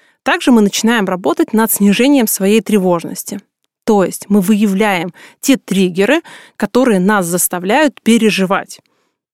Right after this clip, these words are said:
Постарайтесь отследить в себе, а что вызывает у вас самые сильные переживания, из-за чего вы волнуетесь.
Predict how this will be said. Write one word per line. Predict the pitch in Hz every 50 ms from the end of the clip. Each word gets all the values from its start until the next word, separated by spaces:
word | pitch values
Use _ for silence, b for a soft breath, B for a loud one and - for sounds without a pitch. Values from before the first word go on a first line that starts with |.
| _ _ _ _ _ _ _ -
Постарайтесь | 226 - - 247 311 403 494 - 320 - -
отследить | 247 - - 269 247 240 269 233 -
в | -
себе, | - - 208 175 233 285 370 392 - _
а | - 208
что | - - - - 311
вызывает | 262 208 208 190 175 208 196 170 170 202 254 294 269 214 - -
у | 180
вас | 170 165 202 240 233
самые | - - - - 233 220 226 214 196 175 175 180
сильные | 175 - - - 214 247 269 262 254 240 220 196 B B B B B -
переживания, | - 196 185 185 175 190 196 185 202 190 175 175 170 170 - b b b b
из-за | 233 208 208 240
чего | - - - 208 185 247 277
вы | 240 196 226 220
волнуетесь. | 185 202 196 196 202 214 214 196 175 - - - - - - -